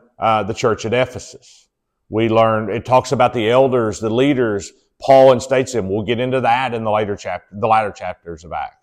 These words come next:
We see the historical conversion of Paul, because when we first introduced to Paul, what is Paul? He's persecuting the church. He's ravaging the church, house to house,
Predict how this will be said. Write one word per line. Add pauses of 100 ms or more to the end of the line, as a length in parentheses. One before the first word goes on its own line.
(440)
We
see (180)
the
historical
conversion
of
Paul,
because (760)
when
we
first
introduced
to
Paul,
what
is
Paul? (100)
He's
persecuting
the
church.
He's
ravaging
the
church,
house
to
house,